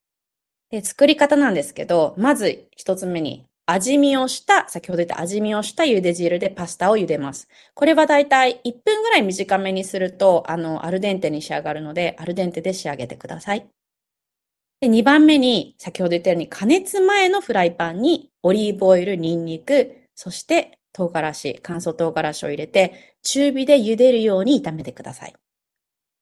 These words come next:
で、あの、だんだん香りが出てきましたら、ベーコンを入れて、ちょっとこうカリカリになるまで炒めたら、キノコを入れて、そこに白ワインとお醤油で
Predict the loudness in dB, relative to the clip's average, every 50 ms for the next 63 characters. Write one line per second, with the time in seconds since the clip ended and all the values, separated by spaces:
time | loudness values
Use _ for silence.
0 | _ _ 0 4 6 6 6 6 6 4 4 6 4 4 2 2 0 2 4 6
1 | 6 6 4 2 2 0 0 -2 -2 -2 0 0 0 -2 -4 -6 -6 0 2 2
2 | 2 2 0 -4 _ _ _ -8 0 4 8 8 8 6 4 0 0 0 0 -4
3 | -6 -8 -6 -6 -6 -6 -2 0 2 2 2 0 0 -4 _ _ _ -6 -6 -4
4 | -4 -4 -2 2 2 2 2 0 -4 -6 -6 -6 -2 -2 -2 0 0 -2 -2 -2
5 | 0 0 -2 -2 -2 -4 -4 -6 -8 -6 -6 -6 -6 -6 -6 -6 -6 -6 -8 _
6 | -4 -2 0 0 0 0 -2 -2 -2 -2 -2 -4 -6 -6 0 2 4 4 4 2
7 | 0 -8 _ _ _ _ _ -12 -6 -6 -4 0 2 2 4 4 2 0 -2 -8
8 | _ -14 -10 -8 -4 0 4 6 6 6 6 6 4 2 0 -2 -6 -6 -4 2
9 | 2 2 2 0 -6 -6 -4 -2 -2 0 2 2 2 2 0 2 4 4 4 4
10 | 2 0 -8